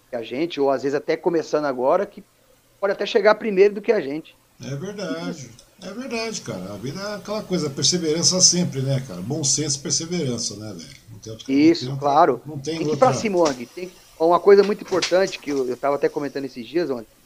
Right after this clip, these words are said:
Speaker 1: é escutar a música, cara. Tipo assim, o ouvido acostuma.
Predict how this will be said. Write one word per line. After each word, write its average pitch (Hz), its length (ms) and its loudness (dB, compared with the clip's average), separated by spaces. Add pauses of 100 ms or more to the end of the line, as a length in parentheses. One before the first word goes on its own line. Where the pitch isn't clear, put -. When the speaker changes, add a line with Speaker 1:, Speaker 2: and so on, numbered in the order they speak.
(260)
Speaker 1:
é 151 60 0
escutar - 460 -6
a 175 60 0
música, 147 440 0
cara. - 200 -14 (1120)
Tipo - 100 -8
assim, 143 420 -4
o 139 140 -4
ouvido 160 480 4
acostuma. 160 680 -4